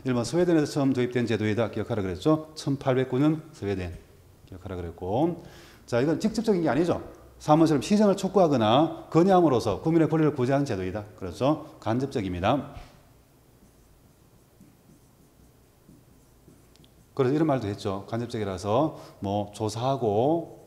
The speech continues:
또 그 내용을 공개할 수 있고 그리고 시정 건의는 할 수 있지만 이런 건 할 수 있지만 어,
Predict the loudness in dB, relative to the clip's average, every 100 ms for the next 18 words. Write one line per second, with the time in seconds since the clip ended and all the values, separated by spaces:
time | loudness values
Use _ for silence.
0 | -20 -20 _ _ _ _ _ -6 -6 -4
1 | -2 -2 -2 0 -2 -2 -2 0 0 -2
2 | -6 -6 -2 -2 -2 -4 -12 -20 -20 -20
3 | _ _ -20 _ _ _ _ _ -20 -20
4 | -10 -4 -4 -2 0 2 2 2 0 0
5 | -4 -6 -6 -2 -2 -2 -4 -12 -20 -20
6 | _ -20 -20 _ _ -20 -20 _ _ _
7 | -14 -10 -6 -6 -6 -8 -8 -4 -2 -2
8 | -4 -8 -18 -20 -20 -20 -20 _ -20 -20
9 | -20 -20 -20 -14 -6